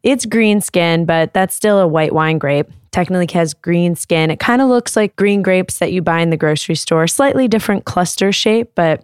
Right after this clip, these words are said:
that color green. I know, crazy, but that's Chardonnay for you. It is originally from Burgundy.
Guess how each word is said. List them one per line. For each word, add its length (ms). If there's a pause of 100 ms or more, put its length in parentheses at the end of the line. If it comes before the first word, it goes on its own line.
that 340
color 280
green. 440 (460)
I 120
know, 180 (160)
crazy, 480
but 420 (160)
that's 340
Chardonnay 560
for 140
you. 260 (120)
It 180
is 420 (200)
originally 960
from 560
Burgundy. 680